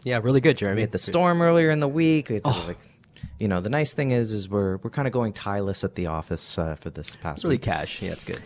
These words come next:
Speaker 1: Relax.
Speaker 2: Um, but it's been a great, great week for metals. Both, uh, both making great gains this week. Uh, silver getting back above,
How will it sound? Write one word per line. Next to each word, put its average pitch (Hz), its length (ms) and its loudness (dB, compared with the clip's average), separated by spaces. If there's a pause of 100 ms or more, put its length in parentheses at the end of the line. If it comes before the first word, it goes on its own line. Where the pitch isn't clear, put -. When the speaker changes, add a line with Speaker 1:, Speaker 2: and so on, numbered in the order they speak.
Speaker 1:
Relax. 113 360 8
Speaker 2:
Um, 117 320 4
but 139 140 2
it's 156 80 0
been 202 120 2
a 170 60 0
great, 120 640 6
great 110 280 4
week 101 260 -4 (100)
for 104 280 -2
metals. 95 580 0 (160)
Both, 110 360 2
uh, 95 340 2
both 117 340 0
making 104 360 -2
great 101 260 -2
gains 95 400 -2
this - 260 -4
week. 95 460 -4
Uh, 90 200 -6
silver 95 440 -4
getting 90 280 -4
back 90 280 -6
above, 87 500 -6